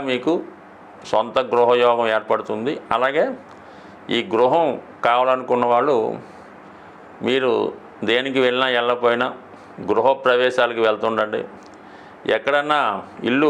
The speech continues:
కన్‌స్ట్రక్షన్ జరుగుతుంటే, for sale అని బోర్డు పెట్టిన అపార్ట్‌మెంట్ ఉన్నా, మీ దగ్గర డబ్బులున్నా లేకపోయినా ఒకసారి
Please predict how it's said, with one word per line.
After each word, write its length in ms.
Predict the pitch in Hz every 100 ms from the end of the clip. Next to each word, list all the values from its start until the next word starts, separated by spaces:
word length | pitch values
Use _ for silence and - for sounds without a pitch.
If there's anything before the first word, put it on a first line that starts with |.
| -
కన్‌స్ట్రక్షన్ 640 | 123 135 - 139 - 135 123
జరుగుతుంటే, 520 | 123 123 123 123 127 120 - - - - - - - - 107
for 100 | 104 107
sale 160 | 120 120
అని 100 | 117
బోర్డు 200 | 117 120 117
పెట్టిన 220 | 120 131 120
అపార్ట్‌మెంట్ 400 | 120 120 117 117 113
ఉన్నా, 160 | 127 202 - - - - - -
మీ 80 | 127 123
దగ్గర 200 | 123 143 123
డబ్బులున్నా 440 | 120 - 151 151 151 143
లేకపోయినా 440 | 135 135 139 139 139 - 113
ఒకసారి 360 | 110 113 117